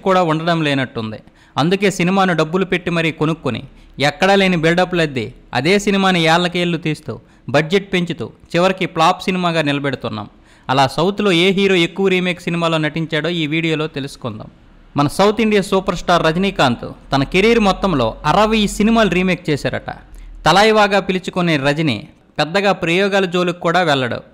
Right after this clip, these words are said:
మోస కథల్లే ఎంచుకుంటూ ఉంటాడు. సూపర్ స్టార్కి సమజోడి కమల్ హాసన్ ఎంతో అద్భుతమైన నటుడు. రజనీకాంత్తో సమానంగా అరవై రీమేక్ సినిమాల్లో నటించాడు. కాకపోతే రజనీతో పోలిస్తే కమల్ హాసన్ కొంచెం బెటర్ అనే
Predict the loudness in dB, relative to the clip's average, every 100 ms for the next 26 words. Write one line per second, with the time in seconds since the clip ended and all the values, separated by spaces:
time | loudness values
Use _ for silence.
0 | _ _ _ 0 2 2 2 2 2 4
1 | 4 2 2 -2 -4 -4 -2 -2 -2 -4
2 | -6 -14 _ _ _ -10 -2 0 0 0
3 | 0 0 0 -4 -2 -2 0 0 0 -4
4 | -4 -2 0 0 -2 -4 -12 -10 -4 -4
5 | 0 2 0 -2 -4 -2 -2 -2 -2 -4
6 | -4 -10 -12 -18 -4 -2 0 -2 2 0
7 | 0 -4 -2 0 0 0 0 -2 -2 -2
8 | -2 -2 -2 -2 -4 -4 -6 -4 -4 -2
9 | -4 -4 -6 -6 -8 -10 -16 _ _ _
10 | 0 0 0 -4 -4 -4 -6 -10 -20 _
11 | -4 -2 2 2 2 0 0 -2 -2 -6
12 | -4 -2 0 0 -2 -4 -8 -6 -6 -4
13 | -2 -2 -2 -2 -4